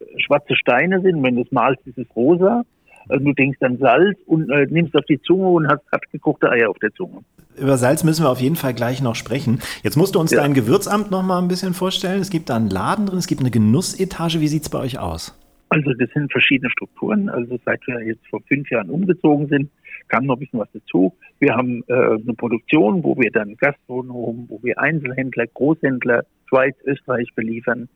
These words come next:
Speaker 1: äh, mit unseren Gewürzen. Wir haben einen, äh, kleinen,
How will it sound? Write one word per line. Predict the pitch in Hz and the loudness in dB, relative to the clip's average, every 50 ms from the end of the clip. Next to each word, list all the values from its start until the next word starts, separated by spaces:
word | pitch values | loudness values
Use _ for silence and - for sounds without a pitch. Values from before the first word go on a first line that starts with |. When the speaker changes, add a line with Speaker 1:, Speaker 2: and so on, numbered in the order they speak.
| _ _ _ - - - - | _ _ _ -20 -20 -10 -4
Speaker 1:
äh, | 113 131 139 135 131 120 | 0 2 4 4 2 2
mit | 117 127 127 - | 0 -2 -4 -4
unseren | 123 120 110 117 120 127 131 | -4 -4 -4 -6 -6 -6 -6
Gewürzen. | 135 131 131 131 131 _ - 120 117 - _ _ _ _ _ | -2 0 0 0 0 _ -10 -10 -10 -12 _ _ _ _ _
Wir | - 139 135 - | 0 0 0 0
haben | 127 127 131 120 - | 0 -2 -2 -2 -2
einen, | 113 113 110 110 123 110 107 110 101 107 _ - - | -2 -4 -4 -4 -6 -8 -8 -10 -12 -14 _ -18 -10
äh, | - 127 117 110 113 107 | -6 -6 -4 -4 -4 -6
kleinen, | - - 101 107 104 95 98 92 98 | -4 -2 -2 -2 -4 -6 -12 -16 -18